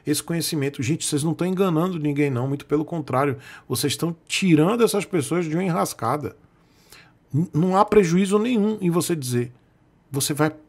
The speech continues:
pagar pra uma empresa guardar o seu dinheiro.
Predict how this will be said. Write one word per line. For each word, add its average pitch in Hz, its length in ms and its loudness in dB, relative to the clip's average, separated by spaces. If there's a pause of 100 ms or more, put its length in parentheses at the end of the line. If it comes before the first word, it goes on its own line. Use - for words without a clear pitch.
pagar 131 800 2
pra 185 220 -2
uma 170 280 0
empresa 139 720 0 (560)
guardar 131 520 4
o 190 40 -2
seu 202 220 -2
dinheiro. 160 480 -2